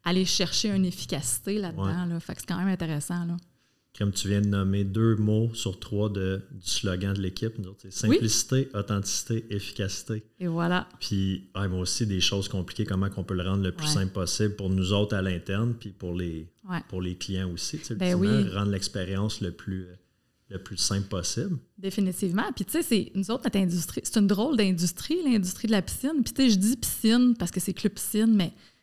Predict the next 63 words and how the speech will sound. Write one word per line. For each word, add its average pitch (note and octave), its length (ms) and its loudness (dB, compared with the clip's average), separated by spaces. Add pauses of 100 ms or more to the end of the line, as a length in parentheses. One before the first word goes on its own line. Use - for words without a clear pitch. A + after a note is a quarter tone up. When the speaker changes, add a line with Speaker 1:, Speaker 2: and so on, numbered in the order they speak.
(160)
Speaker 1:
tu B3 100 2
sais, A#3 80 -4
c'est A3+ 80 4
une G3+ 100 6
petite - 240 -4
portion - 420 -2
de F#3+ 80 0
ce - 80 -8
qu'on F3+ 200 -2
fait G3 200 0
Speaker 2:
Ouais. F3+ 100 4
Speaker 1:
aussi, G#3 320 0
tu - 80 -8
sais, A3 80 6
Speaker 2:
Ben, D3+ 80 8
Speaker 1:
on - 40 6
Speaker 2:
rapidement, A2+ 420 6
c'est C#3 140 2
ça. - 140 0
C'est A2+ 180 0
quoi - 140 4
les, B2 180 6
les C#4+ 140 8
Speaker 1:
<clears throat> - 0 -
Speaker 2:
services G#2+ 500 4
que, F#2 320 4
Speaker 1:
Ouais. A3 200 8
Speaker 2:
euh, F2 80 -2 (180)
qu'est-ce B2 180 0
que - 80 2
vous F#2+ 140 4
vendez G2 380 8
autre G#2 260 6
que, A2+ 100 4
justement, G2 300 0
les G2+ 120 0
piscines ? - 320 -4 (200)
Speaker 1:
Ben, A3 240 8
tout F4+ 180 0
ce G#3+ 220 4
qui - 140 2
est, B3+ 280 6
euh, G3 60 2
ameublement F#3+ 480 4
extérieur, F#3+ 640 0
fait - 80 -4
que, - 60 -12
tu - 100 -8
sais, F#3 40 6
meubles, F#3 400 4
gazebo, F3+ 520 0
ça, C#4+ 120 -2
c'est A#3 160 -2
une F#3 200 4
grosse G3+ 460 2
partie - 380 -4
de, D#3+ 260 0
de D#3 120 -2
notre D#3+ 200 0
business. F#3+ 460 0
Les F3+ 120 6
spas G3 360 0 (300)
aussi. G3+ 320 -16